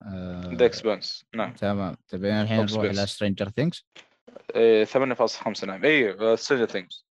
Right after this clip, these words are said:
Speaker 2: Stranger
Speaker 1: تمام.
Speaker 2: Things أنا تكلمت الموسم الأخير وانطباعي عنه في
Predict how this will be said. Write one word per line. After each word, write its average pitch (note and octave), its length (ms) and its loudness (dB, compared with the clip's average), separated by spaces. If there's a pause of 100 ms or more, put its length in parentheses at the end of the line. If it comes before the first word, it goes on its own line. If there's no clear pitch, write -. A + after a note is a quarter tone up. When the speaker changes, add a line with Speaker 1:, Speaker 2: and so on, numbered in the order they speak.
(280)
Speaker 2:
Stranger - 260 2
Speaker 1:
تمام. C4+ 220 6
Speaker 2:
Things A#3+ 200 0
أنا G#3+ 80 2
تكلمت G#3 420 -2
الموسم C#3+ 540 -4
الأخير B2+ 420 -4
وانطباعي A#2 540 -2
عنه G#2+ 300 -8
في - 120 -20